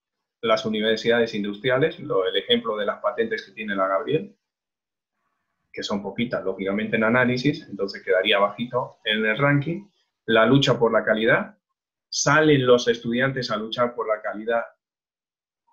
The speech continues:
en las universidades públicas, privadas, o bueno, salen por otra cosa, no lo sé. Y cambiar los patrones de inscripción,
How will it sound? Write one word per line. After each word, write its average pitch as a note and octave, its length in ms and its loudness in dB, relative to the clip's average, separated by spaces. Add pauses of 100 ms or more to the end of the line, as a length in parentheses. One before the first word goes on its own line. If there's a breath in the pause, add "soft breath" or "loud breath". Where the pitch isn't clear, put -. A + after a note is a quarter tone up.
(260)
en A2+ 100 -4
las A2 260 -2
universidades G#2 540 -2
públicas, A2 480 -8
privadas, B2+ 480 -4 (1000)
o - 80 -14
bueno, G2+ 280 -6
salen G#2+ 260 -8
por G2+ 120 -6
otra G2 200 -8
cosa, D#3+ 440 -8 (360)
no F#2+ 140 -8
lo F#2 100 -4
sé. G#3 320 -4 (760)
Y B2 160 0
cambiar B2 360 4
los C#3 160 2
patrones C3 440 0
de B2 80 -2
inscripción, G#2+ 460 -6